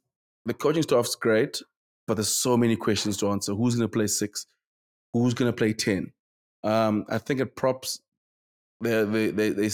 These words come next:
they are sorted there. Um, Lockwise, again, it's, again, it's replacing Brody and Sam Whitelock.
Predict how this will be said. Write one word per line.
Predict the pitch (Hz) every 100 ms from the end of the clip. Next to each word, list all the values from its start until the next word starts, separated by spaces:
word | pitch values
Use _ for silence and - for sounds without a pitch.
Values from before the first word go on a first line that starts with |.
| -
they | 107 107
are | 107
sorted | - 123 120 123 107
there. | 107 107 - _ _ _ _ -
Um, | 113 113 107 107 - -
Lockwise, | 113 123 120 123 120
again, | 120 107 120 117
it's, | 110 - - 127 -
again, | 110 120 113
it's | 107
replacing | 107 117 110 113
Brody | 107 110 110 113
and | 104
Sam | - 110 107
Whitelock. | 110 107 110 110